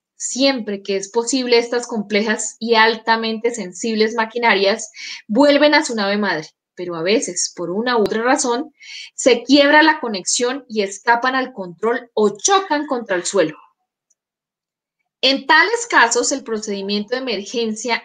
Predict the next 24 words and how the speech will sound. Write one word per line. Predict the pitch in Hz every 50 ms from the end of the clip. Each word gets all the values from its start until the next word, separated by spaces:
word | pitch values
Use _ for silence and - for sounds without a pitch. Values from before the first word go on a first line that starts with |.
| _
entra | 254 277 294 302 302 294 294 302
inmediatamente | 330 320 277 233 220 214 202 196 208 226 233 233 233 233 - 226
en | 214
acción. | 196 196 - - 311 311 240 214 - - - - - _ _ _ - - - - - - -
A | - 233 233
cada | - 226 240 254 269 285
lado | 294 285 277 285 285
de | 294 294
la | 294 294
nave | 277 247 240 247 262
madre, | 277 277 233 196 190 190 240 339 - _
justamente | - 208 202 - - 226 233 240 240 233 226 233 254
debajo | 247 240 220 196 190 202 214
de | 214
las | 233 233 240 240 -
aberturas | 208 180 180 180 180 - - _ _ - 277 269 269 269 269 269 -
de | 277
lanzamiento, | 277 269 269 277 294 294 285 277 247 220 214 214 226 233 233 - - - - - - - -
hay | - 233 240 247 262
un | 269 262 -
proyector | - 311 311 311 311 240 196 - - _ _ _ _ _ 294 294 302 - 392 - 254 220
de | - 220 214 202
rayos | - - 233 240 240 240 226 254 277 285 277
magnéticos. | 277 240 180 180 185 202 220 220 214 - _ _ - - - - - -